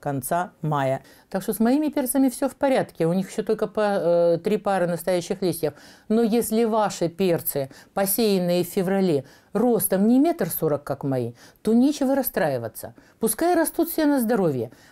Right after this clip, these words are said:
А знаете, почему у вас листьев много? Вот щас я вам наступлю на мозолики-то. Потому что вы свои перцы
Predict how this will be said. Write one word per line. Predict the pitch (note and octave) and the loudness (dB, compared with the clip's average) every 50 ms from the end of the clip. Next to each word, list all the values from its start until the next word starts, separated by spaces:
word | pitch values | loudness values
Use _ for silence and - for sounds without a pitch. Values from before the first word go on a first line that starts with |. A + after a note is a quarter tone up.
| - | -4
А | - G3+ G#3+ | -2 0 2
знаете, | G#3+ B3+ D4+ D#4 C#4+ - A3 | 4 4 4 2 2 0 0
почему | E3+ - F#3+ F#3+ - F#3+ F#3+ F3+ | -2 -2 -4 -2 0 0 2 2
у | |
вас | E3 E3 E3 E3 - | 2 0 0 0 0
листьев | F3+ F3+ F3 F3 E3 - - - F3+ D#3+ D3 C#3 - | 0 2 2 2 0 -2 -4 -2 -2 0 0 -2 -2
много? | E3 D#3 D#3 D#3+ D#3+ D3+ C#3+ C3+ C3 C#3+ D3 - - - - - - | -2 0 2 2 2 0 0 0 0 -2 -4 -4 -8 -14 -14 -4 -2
Вот | G3 F3 E3+ | -2 -2 0
щас | - A3 - - | -2 -2 0 0
я | G3+ F#3 | 0 2
вам | F#3 F3+ F3+ | 2 2 2
наступлю | F#3 F3+ F3+ - A3+ G#3+ G#3+ A3+ A#3 | 0 0 0 -2 -4 0 0 2 2
на | G#3+ G3+ G3 | 4 4 2
мозолики-то. | F#3+ F#3+ G#3 G#3 G#3 C4+ C4 G#3+ F#3 E3 - D3+ D3 - C#3 C3 - - _ _ _ _ _ _ - - _ _ _ | 2 2 2 2 2 4 4 4 2 2 0 -2 -2 -2 -4 -6 -6 -8 _ _ _ _ _ _ -20 -20 _ _ _
Потому | - F#3+ F#3+ G3+ F#3+ F#3+ | -8 -4 0 0 2 2
что | F#3+ G3 - - A3+ A3 | 0 0 0 0 0 2
вы | G3 B3 A#3+ | 2 0 -2
свои | A#3+ F#3+ F#3 F3 E3+ E3+ | 0 0 0 2 2 0
перцы | E3 - F3 D#3+ C3+ B2+ - - C3+ B2 | 0 0 -2 -2 -2 -2 -6 -8 -10 -10